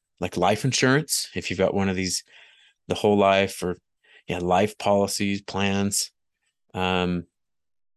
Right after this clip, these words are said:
as you grow your, as you accumulate your cash value in that, after a couple years, it usually takes a few years to accumulate value, but you can draw on that,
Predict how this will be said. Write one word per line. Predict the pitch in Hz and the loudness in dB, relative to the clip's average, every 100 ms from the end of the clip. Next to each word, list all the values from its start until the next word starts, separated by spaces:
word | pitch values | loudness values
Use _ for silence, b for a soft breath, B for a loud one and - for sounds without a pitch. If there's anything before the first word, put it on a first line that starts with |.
| _ 98 | _ -4
as | 98 95 | -2 0
you | 98 95 | 0 0
grow | 92 98 98 101 | 2 2 4 4
your, | 98 92 90 | 2 0 -2
as | - 90 | -6 -2
you | 95 | -2
accumulate | 87 127 117 104 95 - | 0 2 4 4 2 -2
your | - | -6
cash | - 101 95 | -2 -2 -2
value | 87 90 113 127 107 | -2 0 0 0 -2
in | 92 | -2
that, | 85 85 - _ b b b b _ _ _ - | -2 -4 -8 _ b b b b _ _ _ -2
after | 95 95 - 98 | 0 0 0 0
a | |
couple | - 135 135 | 2 0 4
years, | 135 147 120 127 | 6 8 6 4
it | 113 | 2
usually | 113 120 110 | 2 0 0
takes | - 123 98 | 0 -2 -2
a | |
few | - 101 | 0 0
years | 98 95 | 2 -2
to | 87 | -6
accumulate | - 104 98 - | -2 0 0 2
value, | 98 110 104 | 2 4 2
but | 85 - | -2 -4
you | 117 | -4
can | 131 110 90 | -2 -4 -4
draw | 90 98 143 151 | 2 4 4 2
on | 101 90 | 0 -2
that, | 85 87 | -4 -8